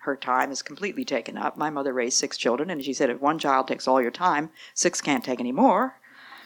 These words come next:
And so, um, Valerie said when she feels overwhelmed with things to do, she just says, "Lord, please show me what is the next thing," and whatever the next thing is that comes into her head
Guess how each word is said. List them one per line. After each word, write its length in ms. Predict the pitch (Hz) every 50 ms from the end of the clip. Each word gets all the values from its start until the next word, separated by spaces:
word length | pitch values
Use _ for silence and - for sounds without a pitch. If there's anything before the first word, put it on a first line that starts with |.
| - - - - - - -
And 380 | 139 139 139 135 143 139 139 -
so, 420 | - 156 151 139 135 139 139 117 107 101 - - - - - - - - - - - - - - - - - - - - - - - - - - - -
um, 340 | 139 131 127 135 - - - - - - - - - - - - - - - - - - - - - - - - - -
Valerie 280 | 151 156 156 165 165 156
said 220 | - - 147 143
when 120 | 143 143 151
she 140 | - - 180
feels 280 | - 190 180 185 175
overwhelmed 580 | 170 180 180 202 190 202 151 143 135 127 156 -
with 160 | 143 143 -
things 260 | - 165 151 151 156 -
to 80 | 196
do, 220 | 165 151 120 131 139
she 180 | - - 135
just 320 | 143 143 143 143 - - - _ _ _ _ _ _ _ _ _
says, 340 | - - - 156 160 151 151
"Lord, 320 | 156 170 165 165 160 160
please 180 | - 170 170 160
show 200 | - - 147 131
me 100 | 131 127
what 180 | 123 135 143 143
is 120 | 143 -
the 60 | 147
next 280 | 143 135 123 - - -
thing," 220 | - 123 123 120
and 80 | 127 127
whatever 280 | 127 131 135 139 143
the 120 | 131 135 127
next 260 | 123 127 120 - -
thing 220 | - 139 127 123
is 140 | 127 127 123
that 100 | 127 113
comes 180 | - 131 127 131
into 160 | 127 123 127
her 100 | 123 135
head 380 | 131 190 220 180 170 202 196